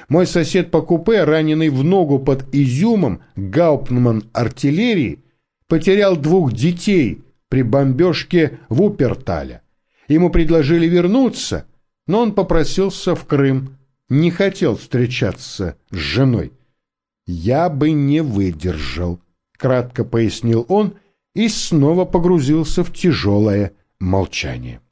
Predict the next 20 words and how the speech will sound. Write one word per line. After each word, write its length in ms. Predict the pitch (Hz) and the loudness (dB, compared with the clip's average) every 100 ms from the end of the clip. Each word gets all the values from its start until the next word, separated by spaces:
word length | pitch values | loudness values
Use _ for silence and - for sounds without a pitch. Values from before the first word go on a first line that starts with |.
| _ - | _ -6
Военный 520 | 117 143 202 220 208 | 0 2 2 0 0
врач 540 | 185 190 196 185 - - | 2 2 0 -2 -4 -4
Хоенек, 1080 | - - 220 220 185 156 135 107 - - - | -4 0 2 4 2 2 2 -2 -2 2 2
почти 400 | 151 160 - 214 | 4 0 0 0
облысевший 720 | 202 196 214 - 214 147 - 165 | 2 2 0 2 2 2 0 0
толстячок 840 | 180 190 - 220 208 - 190 - | 0 0 0 0 0 2 2 2
родом 400 | 160 160 160 165 | 2 2 2 0
из 160 | 170 165 | 0 0
Вены, 600 | 220 254 202 131 82 - _ | 0 0 0 0 -4 -12 _
оказался 720 | 104 120 151 151 180 135 170 | -2 2 2 2 0 0 2
очень 420 | 180 196 - 175 156 | 2 0 0 -2 2
приятным 560 | 175 170 160 156 147 | 2 2 2 0 0
попутчиком. 880 | 131 151 151 117 - - - 67 60 _ _ - - - | 2 0 0 -4 -4 -8 -8 -10 -12 _ _ -20 -20 -8
Штатный 480 | - 226 220 196 | 0 0 2 0
профессор, 760 | 180 170 175 240 240 - 143 131 | 0 0 0 0 0 2 0 0
уважаемый 760 | 147 147 160 139 185 185 175 165 | 0 2 2 2 2 2 2 0
в 60 | |
Венском 640 | 143 156 180 147 - 160 151 143 | 0 0 0 -2 0 0 0 2
университете 1040 | 147 156 151 135 160 151 - 175 165 143 | 2 4 2 2 0 0 2 2 2 -2
кафедры, 800 | 135 151 147 127 151 156 165 170 | 0 0 2 2 2 2 0 -4